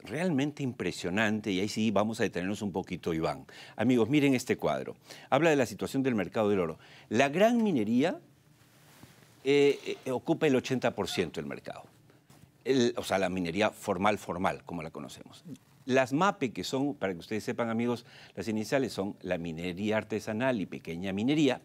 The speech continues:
por eso es mape, produce el veinte por ciento, como vemos al cuadro. Ahora, las mape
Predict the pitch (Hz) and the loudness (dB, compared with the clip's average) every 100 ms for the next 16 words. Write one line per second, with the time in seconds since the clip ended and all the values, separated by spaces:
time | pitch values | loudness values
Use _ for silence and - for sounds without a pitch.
0 | - 73 82 95 117 98 - - - - | -12 -10 -8 -4 -2 -2 -4 -10 -20 -14
1 | - 117 160 160 117 196 170 110 95 92 | 0 0 2 2 4 4 4 -2 -4 -4
2 | 117 90 85 85 90 76 71 - - - | -4 -4 -6 -6 -6 -8 -10 -12 -12 -16
3 | _ - - 131 104 95 104 175 170 - | _ -10 2 2 4 0 2 2 2 -4
4 | 156 | -10